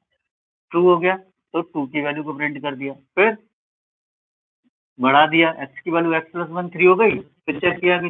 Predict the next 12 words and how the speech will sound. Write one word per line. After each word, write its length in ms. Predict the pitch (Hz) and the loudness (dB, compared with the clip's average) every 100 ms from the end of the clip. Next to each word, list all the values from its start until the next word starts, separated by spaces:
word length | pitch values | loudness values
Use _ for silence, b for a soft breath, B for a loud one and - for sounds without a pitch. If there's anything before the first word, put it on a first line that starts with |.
| - | -6
three 220 | - 190 196 | -2 0 0
is 120 | 170 | 0
less 220 | 160 156 | 0 0
than 140 | 180 185 | -4 -6
equal 240 | 180 185 | -2 -2
to 80 | 185 | -2
four 180 | 190 214 | 2 4
है, 180 | 226 175 - b b b _ - | 6 4 0 b b b _ -2
Condition 400 | 131 139 147 143 | 0 2 0 -2
two 220 | 190 202 | 0 4
है, 120 | 208 208 | 4 2
तो 480 | - _ 175 240 | -8 _ 2 2